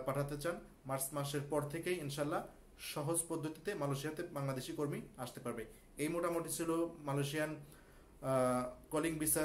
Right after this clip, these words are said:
দুই হাজার উনিশ সালের আপডেট নিউজ। পরবর্তী কোনো সংবাদ থাকলে অবশ্যই আপনাদের মাঝে আমরা জানিয়ে দিব। সে পর্যন্ত আমাদের সাথে থাকুন এবং কি আমাদের ভিডিওটি অবশ্যই লাইক করুন এবং comments করে আমাদেরকে আপনাদের মনের যদি কোনো কথা থাকে বলতে পারেন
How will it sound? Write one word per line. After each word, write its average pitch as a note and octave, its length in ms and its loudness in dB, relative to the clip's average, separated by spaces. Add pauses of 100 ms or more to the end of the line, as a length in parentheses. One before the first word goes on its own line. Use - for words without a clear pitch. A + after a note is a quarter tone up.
(120)
দুই C#3+ 100 2
হাজার C#3+ 240 4
উনিশ C#3+ 240 -2
সালের C#3+ 220 2
আপডেট C#3+ 380 0
নিউজ। E3+ 240 0 (400)
পরবর্তী C#3+ 560 4 (140)
কোনো D3 140 -2
সংবাদ D3 320 -2
থাকলে D3 220 0
অবশ্যই D3 300 2
আপনাদের C#3+ 320 0 (300)
মাঝে C#3 380 2
আমরা C3+ 240 0
জানিয়ে C#3 320 2
দিব। C3+ 80 0 (340)
সে - 100 -6
পর্যন্ত C#3 260 0
আমাদের C#3 220 2
সাথে C#3+ 200 -2
থাকুন D#3 300 -2
এবং C#3+ 260 0
কি D3+ 80 0
আমাদের C#3+ 280 4 (120)
ভিডিওটি D3 420 2
অবশ্যই C#3 400 2
লাইক C#3 300 2 (100)
করুন D3 240 2 (440)
এবং C#3+ 180 0 (200)
comments E3 380 2
করে E3+ 140 8 (160)
আমাদেরকে D3 380 2 (420)
আপনাদের D3 360 2
মনের D3+ 300 2
যদি C#3+ 180 0
কোনো D3+ 180 -2
কথা C#3+ 220 2
থাকে D3+ 220 -2
বলতে C#3+ 300 2
পারেন D3+ 240 2